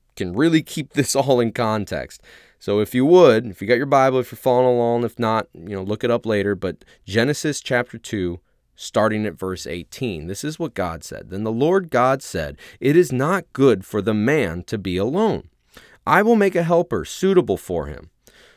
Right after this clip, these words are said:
So what does God do now? God makes all these animals to help man out and all these tasks and everything, companionship, whatnot.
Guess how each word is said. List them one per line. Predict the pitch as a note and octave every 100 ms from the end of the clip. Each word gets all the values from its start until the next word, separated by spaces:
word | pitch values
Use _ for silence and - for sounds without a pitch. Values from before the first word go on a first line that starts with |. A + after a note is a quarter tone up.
| _
So | - A#2+
what | A2
does | G#2 F#2
God | G#2+ A2+
do | F3+ E3
now? | F2
God | C2 F2+ E2+
makes | F2 E2 F2
all | D2+
these | D2 -
animals | D#3+ E3 D#3+ D#3 D3+ C#3+
to | F2
help | F#2 C2+
man | F#2 A#2+ A#2+
out | A#2 A#2
and | E2+
all | F2+
these | F2+ D#2 -
tasks | - C#3 C#3 C#3 C3+ - -
and | C3+
everything, | C3+ C3 C3 B2+ C3+ C3
companionship, | A#2+ E2+ B2+ C#3 C#3 C3+ A#2+ C3+ C3 B2
whatnot. | C3 A#2+ B2+ B2 B2+